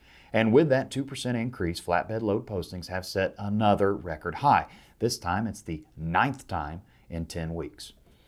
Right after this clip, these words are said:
Truck postings, however, saw their largest decline in eleven weeks,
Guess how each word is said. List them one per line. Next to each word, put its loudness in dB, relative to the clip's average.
Truck 4
postings, 0
however, -2
saw -2
their -2
largest 0
decline -6
in -6
eleven 0
weeks, -4